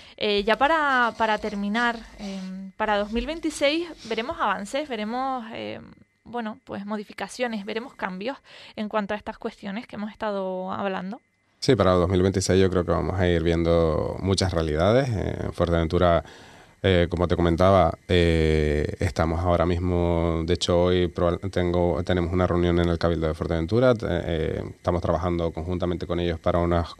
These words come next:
Speaker 2: algunas operaciones que yo creo que van a ser bastante interesantes, se van a poner en, de relieve, eh,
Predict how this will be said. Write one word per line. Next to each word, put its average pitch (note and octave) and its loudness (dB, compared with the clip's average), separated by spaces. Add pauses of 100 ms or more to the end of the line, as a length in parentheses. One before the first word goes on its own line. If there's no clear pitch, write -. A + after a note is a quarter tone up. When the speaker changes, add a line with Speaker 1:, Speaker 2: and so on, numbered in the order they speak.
(100)
Speaker 2:
algunas E2+ 0
operaciones F2+ 0 (460)
que F#2+ 0
yo F#2+ 4
creo G#2 2
que G2+ 2
van F#2 4
a F2 0
ser F#2+ 2
bastante F#2 0
interesantes, G2 0
se - 0
van F2 4
a F2 2
poner F2+ 2
en, E2+ 0
de G2 2
relieve, F#2 2 (640)
eh, E2 2